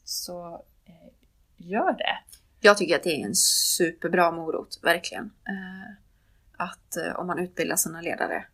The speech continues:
Speaker 2: att man kan söka.
Speaker 1: Och de
Speaker 2: Extra.
Speaker 1: pengarna kan man då bland annat använda till att arvodera sina ledare. Vilket kanske också är en sån här lite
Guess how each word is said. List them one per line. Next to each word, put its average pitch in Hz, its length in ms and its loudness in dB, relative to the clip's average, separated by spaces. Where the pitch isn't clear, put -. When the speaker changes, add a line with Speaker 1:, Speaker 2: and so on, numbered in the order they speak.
Speaker 2:
att - 80 -16
man 170 140 -6
kan 185 140 -10
söka. 190 420 -6
Speaker 1:
Och 214 140 4
de 233 160 8
Speaker 2:
Extra. 254 140 2
Speaker 1:
pengarna 233 240 2
kan 208 140 -6
man 202 120 -2
då 190 80 -4
bland 190 220 -2
annat 185 260 -4
använda 175 680 -2
till 180 200 -2
att 180 140 -6
arvodera 185 640 2
sina 226 260 2
ledare. - 460 0
Vilket 185 480 -4
kanske 175 500 0
också 170 260 -4
är 214 60 4
en 220 80 0
sån 208 140 -4
här 160 80 0
lite - 240 -8